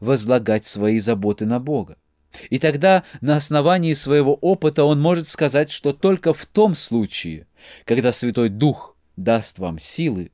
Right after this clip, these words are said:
сумеете и вы исполнить то же.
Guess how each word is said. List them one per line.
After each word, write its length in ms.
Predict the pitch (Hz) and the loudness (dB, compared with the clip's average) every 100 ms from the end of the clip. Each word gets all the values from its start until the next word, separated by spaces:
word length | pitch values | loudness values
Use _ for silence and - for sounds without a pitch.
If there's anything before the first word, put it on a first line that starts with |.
| _ _ _ _ - | _ _ _ _ -12
сумеете 760 | - 123 120 165 180 - 180 | -4 -2 0 0 -2 -6 -10
и 260 | - 170 180 | -8 -4 -4
вы 460 | 135 113 95 76 _ _ _ _ - | -2 -2 -2 -4 _ _ _ _ -12
исполнить 640 | 107 - 104 104 113 _ | -10 -2 0 0 -2 _
то 200 | 123 90 | -6 -6
же. 180 | - | -6